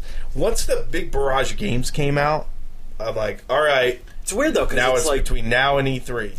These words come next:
Speaker 2: a lot of big games have already been announced for this year.
Speaker 1: Yeah.
Speaker 2: So it's like Call of Duty, World War Two,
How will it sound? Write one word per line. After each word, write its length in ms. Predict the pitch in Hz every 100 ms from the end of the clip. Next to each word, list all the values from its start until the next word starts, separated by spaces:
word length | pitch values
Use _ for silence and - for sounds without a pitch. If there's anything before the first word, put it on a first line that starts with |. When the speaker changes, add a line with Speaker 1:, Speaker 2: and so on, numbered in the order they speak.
| -
Speaker 2:
a 40 |
lot 280 | 131 143 196
of 240 | 220 -
big 280 | - 156 131
games 360 | 127 123 123 117
have 120 | 110 -
already 280 | 98 110 117
been 180 | 107 104
announced 500 | 101 98 98 - -
for 160 | - 95
this 280 | 95 - 98
year. 460 | 104 90 82 82 - - - - - -
Speaker 1:
Yeah. 100 | 131
Speaker 2:
So 140 | 117 107
it's 120 | -
like 300 | 113 107 101 - - - - - - - - -
Call 260 | - 90
of 100 | 117
Duty, 540 | 139 165 156 113 90 80 - -
World 180 | 92 104
War 140 | 113 131
Two, 520 | - 156 131 98 87